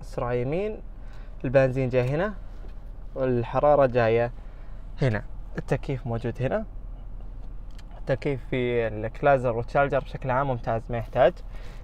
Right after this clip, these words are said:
على جهة اليسار هنا التحكم في مساحات الزجاج مع الإنارة،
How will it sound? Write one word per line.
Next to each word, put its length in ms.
على 240
جهة 220
اليسار 280
هنا 120
التحكم 400
في 120
مساحات 440
الزجاج 440
مع 200
الإنارة، 580